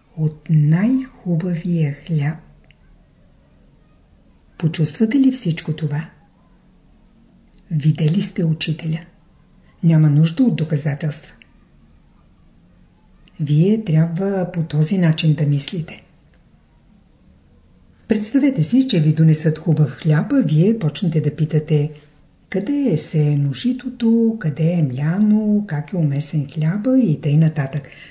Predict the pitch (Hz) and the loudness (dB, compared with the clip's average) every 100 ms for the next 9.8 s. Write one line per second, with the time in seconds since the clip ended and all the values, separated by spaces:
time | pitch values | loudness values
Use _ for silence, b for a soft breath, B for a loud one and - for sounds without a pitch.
0 | B - 208 311 302 - 180 208 269 - | B -2 0 2 0 2 0 2 0 2
1 | 185 175 208 233 233 - 151 143 - _ | 0 2 2 0 -2 -4 -8 -8 -14 _
2 | _ _ _ _ _ _ _ _ _ _ | _ _ _ _ _ _ _ _ _ _
3 | _ _ _ _ _ _ - 151 131 147 | _ _ _ _ _ _ -6 -4 -2 -2
4 | 156 233 226 226 208 208 180 160 - 156 | -2 -2 0 0 0 -2 -2 -4 -2 -2
5 | 220 254 190 156 143 - B B _ 156 | -2 -2 -2 0 -2 -8 B B _ 0
6 | 147 170 - 180 156 - _ - _ _ | 0 0 -4 -2 -4 -6 _ -20 _ _
7 | _ - 170 277 - 202 220 277 294 - | _ -6 -2 -2 -2 -4 0 0 0 0
8 | 185 165 160 156 160 147 160 247 269 - | 0 2 0 0 0 2 2 4 2 0
9 | 143 143 156 139 160 131 139 | -4 -2 0 0 -2 -4 -4